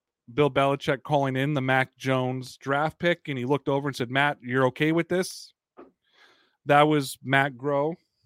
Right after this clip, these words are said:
uh, that Bill Belichick was talking to, and he was referring to, "Are you okay with us taking Mac Jones?" Which means there's a lot of trust in the way he analyzes college athletes.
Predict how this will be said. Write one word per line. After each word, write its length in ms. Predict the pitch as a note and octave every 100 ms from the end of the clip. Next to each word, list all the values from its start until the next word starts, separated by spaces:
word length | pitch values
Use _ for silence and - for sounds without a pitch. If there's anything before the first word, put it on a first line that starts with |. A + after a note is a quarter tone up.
| _ _ _ _ _ -
uh, 380 | C3+ C3 B2 B2 B2
that 240 | C#3 B2
Bill 180 | C#3+ C3+
Belichick 340 | D3 C3 C3+
was 120 | B2+ -
talking 340 | B2+ B2 D3
to, 300 | - F3 G3 -
and 340 | C3+ C3 A#2+
he 260 | - D3+ D3
was 680 | C#3 C3 B2+ B2+ B2 - - _ _ _ _ _ _ _
referring 640 | C#3+ D3+ - C#3+ C3 C#3 C3+
to, 140 | C#3+
"Are 80 | C3
you 180 | B2+ C3
okay 200 | B2+ C3
with 80 |
us 100 | C3
taking 220 | - C3 C#3
Mac 160 | C#3+
Jones?" 460 | C3+ E3+ - - - _ _ _
Which 220 | E3+ E3
means 140 | F#3+ F3
there's 120 | E3+
a 40 |
lot 120 | F#3 E3+
of 80 |
trust 380 | E3 - D#3+ -
in 80 | D#3+
the 60 | C#3+
way 120 | D3
he 340 | C3+ D#3 C3+ _ _ _ _ _ _ _ _
analyzes 1080 | D3+ D#3+ D#3 D#3 D3 C#3+ D3+ D3+ D3 - - _ _ _ _ _ _ _ _ _
college 320 | - D#3+ D3+
athletes. 640 | D3 C#3+ D#3+ E3 - -